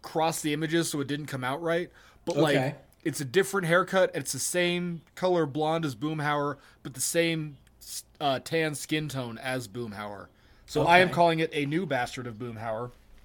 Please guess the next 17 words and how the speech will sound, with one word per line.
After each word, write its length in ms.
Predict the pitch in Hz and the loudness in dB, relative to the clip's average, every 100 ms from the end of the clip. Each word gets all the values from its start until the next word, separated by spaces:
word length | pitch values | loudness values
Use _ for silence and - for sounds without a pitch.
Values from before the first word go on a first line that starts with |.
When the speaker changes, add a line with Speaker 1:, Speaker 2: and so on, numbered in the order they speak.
| - - - - - - - | -18 -16 -16 -20 -20 -20 -10
Speaker 1:
Um, 460 | 165 151 131 107 - _ _ _ _ _ - | -2 0 0 -4 -20 _ _ _ _ _ -4
animation 640 | 175 196 233 180 202 - 262 | 4 6 6 6 4 4 2
note, 360 | 277 285 - - - | 4 2 -4 -8 4
I 200 | 208 233 | 6 6
can't 400 | - 302 269 - | 4 0 0 -2
tell, 260 | 226 233 | 0 0
but 140 | 202 196 | 2 0
I 80 | |
think 280 | 180 233 240 | 2 -2 -2
Charisse 520 | - 247 202 208 208 | -4 -4 -4 -4 -4
might 180 | 208 208 | -6 -6
be 100 | 196 | -6
drawn 360 | 151 139 151 143 | -4 0 0 -2
differently 460 | 123 - 113 117 113 | -6 -8 -14 -10 -8
in 80 | |
this 180 | 110 - | -8 -8
episode. 540 | 123 117 - 110 101 | -10 -10 -12 -12 -12